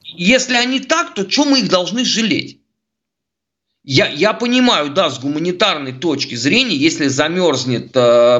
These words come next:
престарелая, э, польская пани, это горестно.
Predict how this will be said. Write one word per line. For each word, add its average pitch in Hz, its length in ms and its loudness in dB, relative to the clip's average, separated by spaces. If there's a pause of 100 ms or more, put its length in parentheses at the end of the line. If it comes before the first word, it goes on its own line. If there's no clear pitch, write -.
престарелая, 143 880 2 (300)
э, 135 300 2 (100)
польская 147 520 2
пани, 196 440 0
это 180 340 -2
горестно. 139 840 0